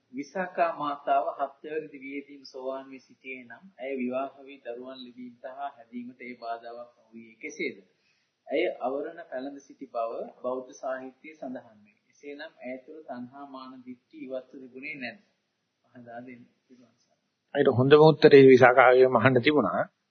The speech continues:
Speaker 2: නමුත් ඉතින් දැන් පමයි. නමුත් අපි ඔය සෝවාන් කෙනෙක් කියලා රාමු කරන එකයි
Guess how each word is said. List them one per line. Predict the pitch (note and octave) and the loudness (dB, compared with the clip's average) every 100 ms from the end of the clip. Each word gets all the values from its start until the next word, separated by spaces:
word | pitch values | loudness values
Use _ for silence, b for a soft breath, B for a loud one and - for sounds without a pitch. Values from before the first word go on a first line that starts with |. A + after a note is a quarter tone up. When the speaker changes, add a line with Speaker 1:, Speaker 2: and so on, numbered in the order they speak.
| _ - | _ -2
Speaker 2:
නමුත් | A2 | -2
ඉතින් | A#2+ B2+ A#2+ | 4 4 6
දැන් | A#2+ C3 | 4 4
පමයි. | - A#2+ A2+ - - _ _ _ _ _ - B - | 4 4 2 -2 -12 _ _ _ _ _ -20 B 0
නමුත් | B2+ D#3 - | 4 4 4
අපි | - C3+ E3+ | -4 4 8
ඔය | F3 | 10
සෝවාන් | D3+ D3+ D#3+ E3+ E3 | 12 12 12 8 6
කෙනෙක් | E3 D#3+ - | 4 4 2
කියලා | E3+ E3+ | 4 8
රාමු | C3 D3 D#3+ | 8 8 6
කරන | E3+ D#3 D#3+ | 4 4 4
එකයි | D#3 D#3+ F3 | 4 6 6